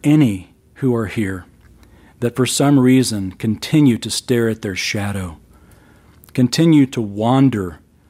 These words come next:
and wonder why there is such a joylessness in their walk with you,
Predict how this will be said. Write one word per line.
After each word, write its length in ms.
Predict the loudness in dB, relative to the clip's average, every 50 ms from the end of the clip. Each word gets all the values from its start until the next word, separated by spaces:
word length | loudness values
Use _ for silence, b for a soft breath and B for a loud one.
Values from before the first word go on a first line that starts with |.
| b b b
and 240 | -10 -8 -8 -4 -2
wonder 400 | 0 2 2 2 2 2 0 -2
why 520 | -6 -8 -4 -2 0 0 0 0 0 -2
there 200 | -4 -4 -4 -4
is 120 | -4 -6
such 300 | -6 -4 -4 -4 -4 -4
a 60 | -8 -10
joylessness 1160 | -10 -10 -6 -4 -2 0 0 0 -2 -2 -4 -4 -4 -4 -4 -4 -4 -4 -4 -4 -4 -6 -10 -16 _ b b b b b b
in 120 | -2 0
their 160 | 0 0 -2
walk 360 | -2 -2 -2 -4 -4 -4 -6 -10
with 140 | -12 -10
you, 260 | -8 -8 -8 -8 -10